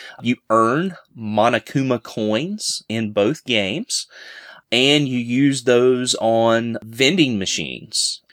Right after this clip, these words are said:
One of them is like the first game. It's just sort of, uh, I would compare it to those junk machines, like when we were a kid, that you would always, like, beg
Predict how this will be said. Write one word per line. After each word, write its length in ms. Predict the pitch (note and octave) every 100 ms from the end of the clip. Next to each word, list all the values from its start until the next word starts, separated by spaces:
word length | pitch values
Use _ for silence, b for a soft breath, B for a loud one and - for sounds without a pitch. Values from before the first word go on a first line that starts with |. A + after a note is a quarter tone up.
| b
One 200 | A2 A#2
of 220 | A#2 A#2 A2+
them 460 | A2+ A2 G#2+ G#2+ G2
is 260 | G#2 G2
like 300 | G#2 G#2 G2+ - _
the 80 | G#2+
first 400 | A2 A2+ - -
game. 380 | G#2+ G#2+ G#2
It's 160 | G2+ -
just 180 | F#2+ -
sort 220 | G#2+ G#2+
of, 200 | G2 -
uh, 340 | F#2+ F#2+ F2+ E2+ - B B B B B -
I 220 | - - C3+
would 180 | D3+
compare 400 | - B2 - D3 D#3
it 100 | -
to 120 | B2
those 340 | B2 A#2 G#2+ A2
junk 480 | A2 A#2 A2+ - C3+
machines, 640 | B2+ - C#3 D3 D3 D3+
like 180 | A#2 -
when 140 | A2+
we 140 | A#2 A#2
were 160 | G#2
a 80 | F#2+
kid, 540 | - A2+ A2+ C#3 C#3+
that 180 | A2 -
you 140 | A2 A2
would 120 | G#2
always, 300 | G2+ G#2+ G#2
like, 200 | F#2 G#2
beg 320 | G#2 G#2+